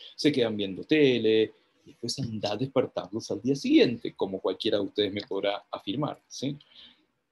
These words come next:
Es lo que se llama la tormenta perfecta, ¿sí? Esto es una, un gráfico de una señora que investiga esto, se llama Mary Carskadon,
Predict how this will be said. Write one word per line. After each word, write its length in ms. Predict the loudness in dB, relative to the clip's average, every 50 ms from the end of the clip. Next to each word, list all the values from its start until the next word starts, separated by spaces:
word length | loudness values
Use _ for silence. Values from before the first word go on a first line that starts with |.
| _ _ _
Es 160 | 4 4 6
lo 120 | 4 2
que 120 | 4 2 2
se 80 | 2
llama 200 | 2 2 2 2
la 160 | 2 2 0 0
tormenta 540 | -2 -2 0 0 0 0 0 -2 -6 -4
perfecta, 640 | -4 -4 -6 -6 -4 -4 -4 -4 -4 _ _ -18 -18 -18 _ _ _ _ _ _ _ _ _
¿sí? 320 | -16 -10 -6 -6 -6 -6 -8 _ _ _ _ _ _ _
Esto 260 | -8 -8 -2 -2 -2
es 160 | -2 -2 -4
una, 460 | -6 -6 -6 -6 -6 -6 -4 -4 -4
un 100 | -4 -4
gráfico 420 | 2 2 2 4 2 0 -2 -2 -4
de 60 | -4
una 120 | -4 -6
señora 340 | -6 -6 -4 0 0 2 2
que 60 | 2
investiga 360 | 0 -4 -8 -6 -4 -2 -2 -2
esto, 160 | -2 -4 -12
se 80 | -10
llama 160 | -8 -8 -8 -6
Mary 180 | -8 -8 -8
Carskadon, 720 | -6 -6 -6 -4 0 0 2 4 4 2 2 0 -2 -4